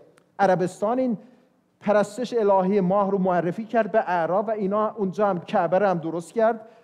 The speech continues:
و اونجا اعراب شروع کردن به پرستش، چون خدایان زیادی داشتن. گفت: "باش، باش، اینم قبول می‌کنیم. الهه ماه شما رو هم پرستش می‌کنیم." و اسمشو گذاشتن الله. اسم الله از بابل اومد. اون پرستش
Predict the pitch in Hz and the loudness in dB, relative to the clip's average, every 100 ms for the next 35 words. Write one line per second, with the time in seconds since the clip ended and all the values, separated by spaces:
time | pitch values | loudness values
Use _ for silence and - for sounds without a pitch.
0 | _ 175 220 196 180 202 240 247 - 180 | _ -2 0 0 0 2 2 2 -2 -2
1 | 180 156 180 220 - 185 220 208 180 208 | 0 0 0 -2 -4 -8 -2 0 2 0
2 | 208 202 175 170 - 214 220 - 220 185 | -2 0 0 0 -4 -6 -4 -2 -4 -4
3 | 196 170 202 233 175 247 233 160 135 - | -4 -2 -2 -2 -2 -2 0 -2 -6 -6
4 | 123 117 180 - 185 226 - 190 196 202 | -10 -8 -8 -2 -2 -2 -4 -6 -4 -2
5 | 208 180 170 170 208 170 147 123 123 - | -2 -2 -2 -2 -4 -6 -6 -8 -8 -2
6 | 175 170 175 226 208 220 202 185 196 202 | 0 0 -2 -2 0 0 0 0 0 0
7 | 175 165 165 185 175 151 143 127 - - | 0 -2 -2 -6 -8 -12 -10 -10 -12 -6
8 | - 220 220 214 214 185 180 180 196 196 | -2 0 -2 -6 -4 -2 -2 -2 0 0
9 | 202 - 156 143 131 170 135 104 - _ | -2 -4 -2 -2 0 0 0 -2 -14 _
10 | _ _ _ _ _ - 185 185 185 - | _ _ _ _ _ -4 -2 -2 -4 -2
11 | 160 156 180 226 190 180 147 - 180 175 | -2 -2 0 0 2 0 -2 -4 0 2
12 | 160 190 185 170 135 120 104 - 220 220 | 2 2 0 -2 -6 -6 -8 -6 -4 -2
13 | 190 180 175 196 - | 0 -2 -2 -6 -2